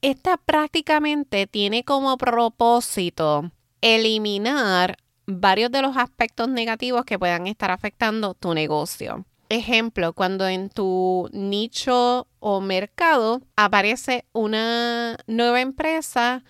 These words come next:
que tiene más experiencia, conocimiento y acercamiento a ese cliente ideal, esta te ayuda a que por lo menos le puedas dar un giro a tu negocio para poder sobrevivir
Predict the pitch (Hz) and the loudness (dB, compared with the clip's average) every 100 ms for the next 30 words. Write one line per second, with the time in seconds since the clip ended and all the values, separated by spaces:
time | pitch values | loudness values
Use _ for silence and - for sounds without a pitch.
0 | _ - 220 208 214 240 196 196 - 240 | _ -2 0 0 -2 -2 -2 -4 -2 0
1 | 233 233 254 233 214 208 233 214 240 247 | 0 0 -2 -2 -2 -4 -4 -4 -4 -4
2 | 208 190 180 - 190 - 185 165 170 185 | -6 -6 -6 -4 -6 -2 -4 -2 -4 -6
3 | 247 240 262 262 254 247 240 247 262 254 | -4 -4 -4 -8 -6 -4 -4 -4 -6 -4
4 | 262 285 247 214 - - 196 196 247 254 | -2 -2 -2 -4 -8 -8 -8 -4 -2 -2
5 | 269 254 277 262 226 - 196 190 180 185 | -2 -2 -4 -2 -4 -2 -6 -4 -4 -2
6 | 180 175 175 175 240 247 208 202 175 170 | -2 -2 -2 -2 -2 -2 -4 -6 -8 -6
7 | 190 208 226 - 240 240 - 220 240 233 | -6 -4 -6 -4 -8 -8 -8 -6 -2 -2
8 | - 240 - 233 240 247 285 311 - 196 | -2 -8 -4 -4 -2 0 0 0 -4 -2
9 | 190 208 _ - 214 202 202 190 208 214 | -2 -4 _ -4 2 2 2 0 -2 -4
10 | - 190 185 233 285 311 311 302 294 208 | -2 -2 0 0 2 0 0 0 0 2
11 | 214 277 | 0 0